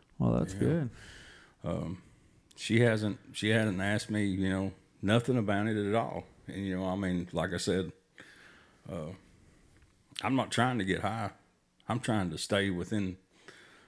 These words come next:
Speaker 2: like, toleration.
Speaker 1: Toleration.
Speaker 2: Okay.
Speaker 1: Yeah.
Speaker 2: Yeah.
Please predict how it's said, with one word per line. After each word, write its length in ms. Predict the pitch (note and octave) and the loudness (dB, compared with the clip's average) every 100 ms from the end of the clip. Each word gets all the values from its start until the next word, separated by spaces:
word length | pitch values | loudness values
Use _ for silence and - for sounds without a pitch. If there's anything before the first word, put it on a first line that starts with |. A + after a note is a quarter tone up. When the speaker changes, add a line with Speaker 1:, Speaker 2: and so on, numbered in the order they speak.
| - | -2
Speaker 2:
like, 220 | F#2 D#2 - - - - - - _ _ _ _ - - _ _ _ - | 0 0 -4 -20 -20 -20 -20 -20 _ _ _ _ -20 -20 _ _ _ -4
toleration. 680 | - G#2 G#2 G#2+ B2 C3+ C3+ _ - | 2 4 4 4 4 0 -4 _ 2
Speaker 1:
Toleration. 680 | B2+ A#2+ A2 A2+ A2+ G#2+ A2 - - | 6 6 8 6 4 -2 -8 -10 -4
Speaker 2:
Okay. 100 | G#2+ | 4
Speaker 1:
Yeah. 60 | |
Speaker 2:
Yeah. 60 | A2+ | 4